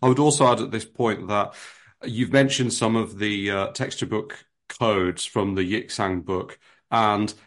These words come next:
if you Google those, you might be able to see them. I'm not promising anything, but I'll try and get images of the, uh, examples that you gave so we can visualize those as well. And I'll include those in the blog version of this podcast,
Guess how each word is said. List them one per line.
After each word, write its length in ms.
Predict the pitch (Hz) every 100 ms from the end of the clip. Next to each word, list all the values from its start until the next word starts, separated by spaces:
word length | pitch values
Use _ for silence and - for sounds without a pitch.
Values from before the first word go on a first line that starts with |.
| _
if 220 | - 135
you 140 | 175 202
Google 480 | - 135 135 135 127
those, 440 | 131 127 127 120
you 120 | 113
might 340 | 107 104 107 -
be 80 |
able 140 | 110 110
to 100 | 107
see 320 | - 98 98
them. 300 | 98 110 110
I'm 140 | 117 120
not 180 | 202 -
promising 440 | 185 180 - 156
anything, 480 | 151 147 156 160 180
but 140 | 147 135
I'll 160 | 120 123
try 280 | 135 120
and 100 | 120 117
get 220 | 117 -
images 440 | 113 117 - 95
of 280 | 104 104 -
the, 300 | 101 107 101
uh, 80 | 98
examples 640 | 98 98 113 110 - 110 -
that 180 | 101 98
you 120 | 95
gave 420 | 117 104 98 95
so 200 | - 104
we 140 | 98
can 180 | 98 104
visualize 540 | 90 104 98 95 95 92
those 240 | 101 92
as 140 | 92
well. 280 | 101 98 92
And 120 | 95
I'll 160 | 101 98
include 440 | 98 92 107 101
those 280 | 101 98 95
in 140 | 98 98
the 240 | 95 92
blog 380 | 90 101 101 -
version 420 | 95 101 95 95
of 160 | 90 -
this 180 | 92
podcast, 680 | - 95 95 - 98 98 -